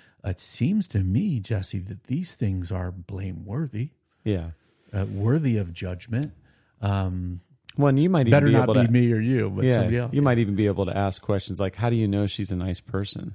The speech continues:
Speaker 2: How can you tell?"
Speaker 1: Yeah, what do you mean by nice?
Speaker 2: 'Cause you're really making judgments.
Speaker 1: Yeah.
Speaker 2: So, so you're, you know, you're
Speaker 1: Yeah.
Speaker 2: putting yourself in a
Speaker 1: That's
Speaker 2: place.
Speaker 1: right.
Speaker 2: So I'd wanna
Speaker 1: That's
Speaker 2: ask
Speaker 1: right.
Speaker 2: those. And I'd also, you know, faithful to her own private beliefs, I'd wanna, that's an interesting one. Like,
Speaker 1: Yeah.
Speaker 2: you know, what if her personal private beliefs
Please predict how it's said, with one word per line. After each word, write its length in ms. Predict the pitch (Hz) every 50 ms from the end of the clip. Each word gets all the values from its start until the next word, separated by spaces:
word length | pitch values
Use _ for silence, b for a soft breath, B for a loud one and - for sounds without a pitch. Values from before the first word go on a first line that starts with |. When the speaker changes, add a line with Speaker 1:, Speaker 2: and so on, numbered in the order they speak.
| - -
Speaker 2:
How 100 | 104 107
can 120 | 123 131
you 80 | 107 90
tell?" 360 | 87 - - 101 95 95 101 107
Speaker 1:
Yeah, 100 | 107 117
what 140 | 107 104 104
do 60 | 110
you 60 | 117 123
mean 160 | 131 143 139
by 100 | 143 143
nice? 300 | 151 160 160 147 127 -
Speaker 2:
'Cause 100 | 123 113
you're 100 | 127 131
really 220 | 139 143 127 110
making 280 | 104 110 107 92 90 82
judgments. 580 | 82 101 101 101 - - 107 85 85 85 98
Speaker 1:
Yeah. 140 | 107 110 110
Speaker 2:
So, 60 | 95 101
so 140 | - - 117
you're, 220 | 110 131 139 135
you 340 | - - - 220 220 135 107
know, 60 | 101
you're 180 | 101 107 127 110
Speaker 1:
Yeah. 40 | 101
Speaker 2:
putting 220 | 127 113 110 113
yourself 400 | 123 151 139 - - 98 92 -
in 80 | 98 90
a 20 |
Speaker 1:
That's 120 | 107 104 -
Speaker 2:
place. 220 | - 131 117 -
Speaker 1:
right. 100 | - -
Speaker 2:
So 100 | - 131
I'd 100 | 135 127
wanna 180 | 131 131 113 101
Speaker 1:
That's 100 | 104 104
Speaker 2:
ask 80 | 98 -
Speaker 1:
right. 80 | 123
Speaker 2:
those. 160 | 110 101 110 B B B B B B B B
And 120 | 117 120 131
I'd 120 | 143 143
also, 400 | 139 135 123 - 127 113 104 - -
you 140 | 120 113
know, 160 | 101 104 92 95 - - _ _ _ _
faithful 340 | 127 120 117 113 - 117 110
to 160 | - - 107
her 100 | 101 98
own 160 | 98 98 95 90
private 360 | - 107 101 98 92 85 -
beliefs, 400 | 90 95 98 104 107 95 - -
I'd 120 | 92 -
wanna, 180 | - 95 90 78 - _ _ _
that's 180 | 127 123 -
an 100 | 165 156
interesting 400 | 160 147 - 127 - 107 95 90
one. 180 | 85 85 85 87
Like, 280 | 92 95 98 - - B B B B B B B B
Speaker 1:
Yeah. 100 | 90 78 B _ -
Speaker 2:
you 80 | 147
know, 300 | 123 113 113 123 131 160 -
what 220 | - 127 131 139
if 100 | 131 -
her 140 | 143 143 135 - _ _ _ _
personal 580 | - 131 127 123 - - 127 123 120 113 - - _ _ _ _
private 340 | 120 113 113 110 110 101 -
beliefs 540 | 104 104 107 107 101 - - - - -